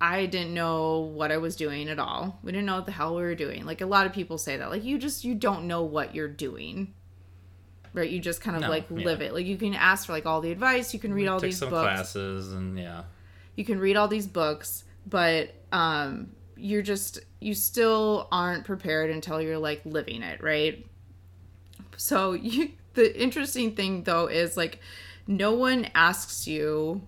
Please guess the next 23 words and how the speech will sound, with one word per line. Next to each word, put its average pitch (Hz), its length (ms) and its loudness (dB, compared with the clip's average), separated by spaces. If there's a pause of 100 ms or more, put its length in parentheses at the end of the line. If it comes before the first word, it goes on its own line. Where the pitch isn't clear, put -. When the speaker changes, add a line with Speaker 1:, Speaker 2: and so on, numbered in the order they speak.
(120)
Speaker 1:
or 175 140 0
makes 165 280 -2
you 208 80 -2
take 190 260 0
a - 60 0
test - 560 -2
when 190 160 0
you're 175 100 2
at 165 140 2
the 175 60 -2
hospital. 156 540 0
Like, 156 180 -2
you're 214 120 0
just - 300 0
sent 170 240 0
home 156 320 0
with 160 160 -6
this 165 200 -2
child 160 720 -2 (480)
that's 165 340 0
yours, 180 440 0
which 208 180 -6
is 208 280 -8